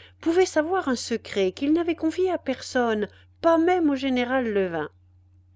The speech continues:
Kennybol se pencha vers lui. « Je vous souhaite bon succès, » reprit-il du même ton mystérieux. « Vous êtes un noble jeune homme de servir ainsi les opprimés. »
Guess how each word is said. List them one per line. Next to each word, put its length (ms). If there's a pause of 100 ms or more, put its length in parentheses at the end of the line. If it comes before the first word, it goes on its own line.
(880)
Kennybol 560
se 140
pencha 380
vers 180
lui. « 180 (1300)
Je 160
vous 160
souhaite 380
bon 300
succès, » 520 (840)
reprit-il 640
du 120
même 220
ton 180
mystérieux. « 600 (920)
Vous 260
êtes 200
un 120
noble 480
jeune 260
homme 280
de 100
servir 480
ainsi 320
les 240
opprimés. » 500